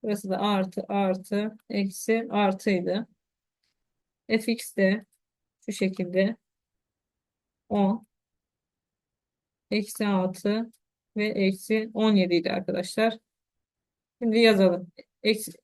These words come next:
eksi sonsuz sıfır aralığında benim fonksiyonum neydi? Şurası azalan demek. Azalan yukarı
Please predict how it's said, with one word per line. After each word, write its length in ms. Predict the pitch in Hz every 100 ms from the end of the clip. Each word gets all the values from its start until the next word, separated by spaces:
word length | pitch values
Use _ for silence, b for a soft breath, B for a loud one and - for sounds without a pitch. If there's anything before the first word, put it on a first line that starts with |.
| _
eksi 280 | 226 226 233
sonsuz 680 | 254 233 233 254 240 - _ _ _ _ _ _ _ _ _ _
sıfır 340 | - 247 233 233
aralığında 800 | 196 196 185 185 185 226 262 _ _ _ _
benim 240 | 208 214 208
fonksiyonum 580 | 226 220 - 202 202 208
neydi? 480 | 226 196 208 220 220 _ _ _ _ _ _ _
Şurası 360 | _ 214 196 -
azalan 480 | 196 196 196 202 185
demek. 340 | 175 208 214 _
Azalan 560 | 202 196 185 190 233 233 _ _ _ _ _ _ _ _ _ _ _ _ _ _ _ -
yukarı 640 | 208 208 196 208 214 220